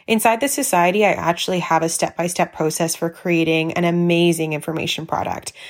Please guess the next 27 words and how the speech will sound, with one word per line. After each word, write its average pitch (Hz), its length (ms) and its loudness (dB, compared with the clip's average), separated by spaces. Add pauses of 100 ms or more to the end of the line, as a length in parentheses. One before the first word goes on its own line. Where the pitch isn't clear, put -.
(160)
And 190 140 0
I 180 80 4
walk 170 260 2
you 196 120 0
through 185 260 0
everything 233 400 0
you 240 80 0
need 202 200 2
to 196 100 -2
figure 175 280 0
out 156 220 4
and 156 100 -2
everything 180 380 0
you 208 100 2
need 202 160 0
to - 120 -6
implement 165 420 -4
in 160 140 -4
order 165 160 0
to - 120 -6
create - 380 -2
something 165 340 -2
that 160 200 -6
really 175 260 2
impacts 170 560 -2
people's 175 400 -2
lives 147 480 0